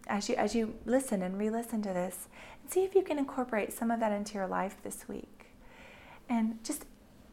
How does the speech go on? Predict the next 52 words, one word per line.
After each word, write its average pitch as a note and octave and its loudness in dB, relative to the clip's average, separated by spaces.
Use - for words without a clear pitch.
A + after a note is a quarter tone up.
keep - 2
in E4 2
mind G#3+ 4
that, G3 2
remember, C4+ 4
you B3 2
don't D4+ 2
need D4 -8
to C4+ -4
get A3+ 2
overwhelmed. G3 0
God, D#4 2
if A#3+ -2
you F#4+ 6
submit A3 4
the G3 2
Lord, F3 -2
if G#3+ -2
you E4+ 6
submit C#4 0
to C4 -4
the A#3+ 0
Lord F3+ 0
and F#3 0
you C#4 0
ask C#4 -4
Him - -16
to C4 0
heal C4 2
you A3+ 2
from G3+ -4
deception, F#3+ -6
He G3 -4
is D4 -4
gonna A#3 -2
begin G#3 -2
to G#3+ -6
protect - -4
that C4 4
and F#3 -4
to F#3+ -4
reveal G3 2
to B3+ -4
you A#3+ -2
the A#3 -4
things A#3 0
that - -2
you A3+ 2
need C4 2
Him A3 0
to G#3+ -8
heal A#3 -4